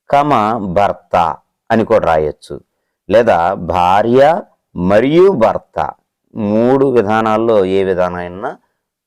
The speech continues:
ఏ దేనినైనాను కూడా అనుసరించవచ్చు. ఇది ద్వంద్వ సమాసం. ద్వంద్వ సమాసం. నాలుగు, ఫలపుష్పాలు.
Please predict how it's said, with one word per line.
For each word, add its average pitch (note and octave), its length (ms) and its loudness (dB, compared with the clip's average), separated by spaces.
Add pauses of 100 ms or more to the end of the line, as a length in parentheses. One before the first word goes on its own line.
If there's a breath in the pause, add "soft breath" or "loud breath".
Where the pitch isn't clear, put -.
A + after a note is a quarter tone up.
(200)
ఏ F#2+ 160 -2
దేనినైనాను G#2+ 760 0
కూడా C#3 340 2
అనుసరించవచ్చు. D#2 840 -6 (420)
ఇది G2+ 560 0 (420)
ద్వంద్వ F#2+ 920 -2 (220)
సమాసం. E2 1000 -4 (480)
ద్వంద్వ D#2 720 -6 (1300)
సమాసం. D#2+ 680 -6 (1160)
నాలుగు, G2 540 -2 (640)
ఫలపుష్పాలు. A2 1000 0